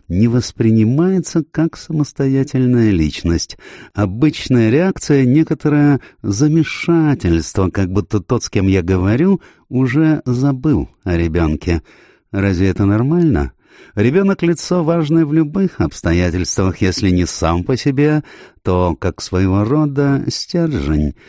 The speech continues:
У Эмеса Крейла могли быть причины, чтобы бросить жену или не бросать ее, но обычно, когда рушится брак, интересы ребенка учитываются в первую очередь. Здесь же,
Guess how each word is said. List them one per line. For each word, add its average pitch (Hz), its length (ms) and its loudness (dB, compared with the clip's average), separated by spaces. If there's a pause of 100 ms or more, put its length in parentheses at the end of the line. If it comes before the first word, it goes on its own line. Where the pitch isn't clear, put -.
(180)
У 87 100 -4
Эмеса 104 480 2
Крейла 127 380 0
могли 151 360 0
быть 107 200 0
причины, 104 480 0
чтобы 82 260 -2
бросить 98 460 0
жену 127 540 2
или 85 220 2
не 90 100 2
бросать 90 580 -2
ее, 143 280 2 (280)
но 107 360 0
обычно, 120 920 0
когда 92 400 -2
рушится 117 540 -4
брак, 143 400 -4 (320)
интересы 120 720 2
ребенка 156 720 0
учитываются 147 920 -2
в - 120 -18
первую 135 420 -2
очередь. 85 640 -2 (360)
Здесь 87 640 0
же, 87 320 0